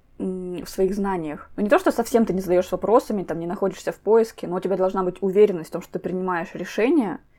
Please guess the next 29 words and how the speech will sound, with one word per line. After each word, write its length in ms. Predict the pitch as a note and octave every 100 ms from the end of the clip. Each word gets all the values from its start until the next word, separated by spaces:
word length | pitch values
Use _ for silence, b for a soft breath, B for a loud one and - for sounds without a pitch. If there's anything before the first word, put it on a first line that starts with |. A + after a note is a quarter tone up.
| _
ты 80 | F3
берешь 280 | F#3 F#3+ F#3
на 60 | D#3+
себя 260 | C#3 E3+
ответственность 520 | D#3 G#3+ B3 G#3 G3 E3+
за 80 |
это, 260 | E3 D#3 -
и 160 | - F#3+
ты 120 | F#3+
не 100 | F3+
можешь 380 | G3 F#3+ E3+ b b b - _ _ _ -
такой: 300 | F#3+ F3 E3+
«О, 300 | F#3+ B3 A#3+
могу 400 | G3 F#3+ E3+ B3+
ли 100 | A#3
я, 320 | G3+ G3 G3 B B -
а 140 | F3+
это 200 | G3 F#3+ -
то 220 | G3 B3
ли, 280 | A3 G#3+ G3+ B
не 240 | F#3 F3+ G3
это 180 | A3+ F#3+
ли?» 220 | F#3 F3
Ну, 280 | G3+ A3+ - -
это 200 | E3+ F#3
же, 160 | F3+ _ _ _ - - - -
м, 420 | - F#3 F3+ -
врач 200 | F#3+ A3
все-таки 300 | - F3+ F#3